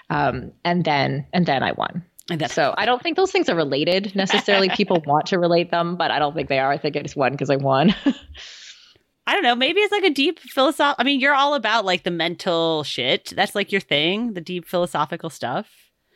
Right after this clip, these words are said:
Speaker 1: I think Iron Man's all about the mental shit,
Speaker 2: <laughs>
Speaker 1: right?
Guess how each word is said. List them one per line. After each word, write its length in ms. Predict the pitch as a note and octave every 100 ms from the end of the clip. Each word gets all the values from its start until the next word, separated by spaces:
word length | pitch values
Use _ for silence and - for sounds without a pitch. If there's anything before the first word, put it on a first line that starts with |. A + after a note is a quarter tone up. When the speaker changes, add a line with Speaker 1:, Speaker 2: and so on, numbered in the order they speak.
| _ -
Speaker 1:
I 120 | F4+
think 180 | A4+ -
Iron 300 | A3+ B3 A#3+
Man's 180 | G3
all 140 | E3+ D#3+
about 220 | D#3 D3+
the 80 | D#3
mental 320 | C#3+ C#3 -
shit, 340 | C#3+ - F#2 F#2 - - -
Speaker 2:
<laughs> 180 | B3+ G3
Speaker 1:
right? 280 | G3+ -